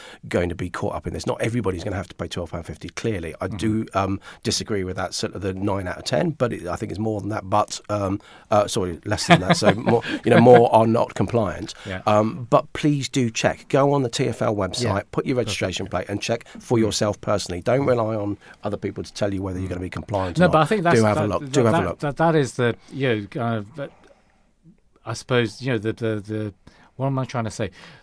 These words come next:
Speaker 2: The kind of, the happy thing that I find with you coming in, uh, Minister, is that, yes, the solution is there. Or, sorry, the, the way of getting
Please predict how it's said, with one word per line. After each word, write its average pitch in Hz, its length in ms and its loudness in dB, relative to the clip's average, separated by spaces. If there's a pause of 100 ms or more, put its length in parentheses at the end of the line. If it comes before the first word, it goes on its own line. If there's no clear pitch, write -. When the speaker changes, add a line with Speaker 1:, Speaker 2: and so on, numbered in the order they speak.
Speaker 2:
The 127 100 -6
kind 120 220 -2
of, 110 60 -10
the 107 60 -10
happy 160 360 -6
thing 123 200 -8
that 113 80 -6
I 113 80 -4
find 117 380 -4
with 117 160 -4 (240)
you 127 100 -12
coming 120 320 -4
in, 120 240 -2 (160)
uh, 104 200 -12
Minister, 101 440 -10
is 101 160 -12
that, 113 200 -2 (520)
yes, 147 380 -2 (340)
the 120 80 0
solution 156 460 0
is 113 140 -4
there. 110 340 -4
Or, 143 280 4
sorry, 120 320 -2 (120)
the, 139 140 -10
the 127 120 -10
way 175 200 2
of 139 120 0
getting 135 360 -2